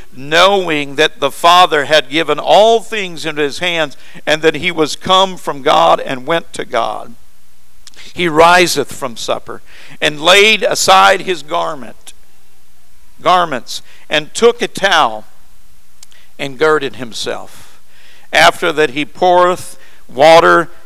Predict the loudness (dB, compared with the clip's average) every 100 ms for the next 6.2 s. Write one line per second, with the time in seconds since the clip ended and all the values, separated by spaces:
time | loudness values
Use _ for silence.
0 | -12 -12 -12 -4 -2 -2 -2 -2 2 2
1 | 2 0 -4 -6 -8 -8 -8 -2 -2 -2
2 | -2 2 2 0 -6 -8 -6 -2 -2 -2
3 | -8 -8 -6 -6 -8 -12 -10 0 4 6
4 | 4 -4 -4 -6 -8 -2 4 6 6 4
5 | 2 4 2 2 -2 -4 -6 0 2 2
6 | -2 -8